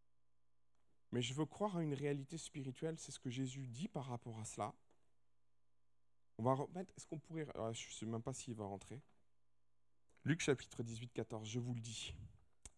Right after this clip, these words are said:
Celui-ci descendit dans sa maison justifié, en parlant du publicain, plutôt que l'autre. Et Jésus poursuit, car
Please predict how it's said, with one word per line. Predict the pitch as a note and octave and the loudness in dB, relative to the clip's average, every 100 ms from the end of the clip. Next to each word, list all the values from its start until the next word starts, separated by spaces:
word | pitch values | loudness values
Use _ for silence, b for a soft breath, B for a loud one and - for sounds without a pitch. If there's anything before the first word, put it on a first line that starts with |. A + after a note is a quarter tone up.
| - - - - - - - | -20 -20 -20 -20 -20 -20 -10
Celui-ci | - - D3 C3+ - - C#3 | 0 6 6 6 0 0 4
descendit | C#3 - C3 B2 C#3 D#3 | 4 4 0 0 -2 0
dans | B2+ A#2+ | 2 2
sa | - B2+ | 4 4
maison | B2 A#2 B2 A#2 | 4 2 0 -2
justifié, | A2+ - - A#2+ A2+ G2+ - - - | -4 -6 -8 -8 -6 -8 -10 -20 -14
en | A2 | -6
parlant | A#2+ A2+ B2 | -2 0 0
du | A2+ | -2
publicain, | F#2+ - B2+ A#2+ F#2+ D2 - - - - - - - - - - - - | -6 -6 -8 -2 -2 -2 -10 -20 -20 -20 -20 -20 -20 -20 -20 -20 -8 -2
plutôt | B2 B2 | 0 2
que | C3+ | 2
l'autre. | A#2 G2 - - - - - - - - - - - - - | 2 0 -8 -16 -20 -20 -20 -20 -20 -20 -20 -20 -20 -4 4
Et | C3 | 6
Jésus | C3+ E3+ F#3+ | 6 6 4
poursuit, | - D3 - - D#3+ | 0 -2 -4 -4 0
car | - C3+ - | 4 4 4